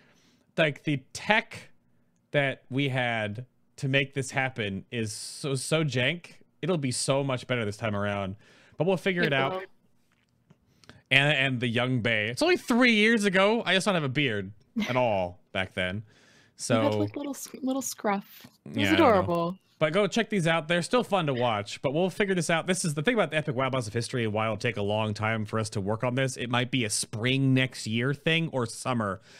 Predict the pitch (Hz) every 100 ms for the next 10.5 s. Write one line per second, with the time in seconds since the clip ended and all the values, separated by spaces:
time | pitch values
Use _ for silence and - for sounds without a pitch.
0 | - _ 143 147 139 127 139 123 113 110
1 | - 120 113 113 120 104 98 - 120 101
2 | - 92 87 104 - - - _ _ _
3 | _ _ - - 151 147 190 214 208 180
4 | 180 170 _ _ _ 139 131 151 139 117
5 | 123 - - - _ 123 123 117 117 113
6 | 110 110 127 120 143 151 104 87 73 -
7 | - - _ _ _ _ - 120 135 113
8 | 101 - _ _ _ 143 165 175 151 143
9 | 139 143 135 - 113 110 123 120 120 120
10 | 120 113 113 107 -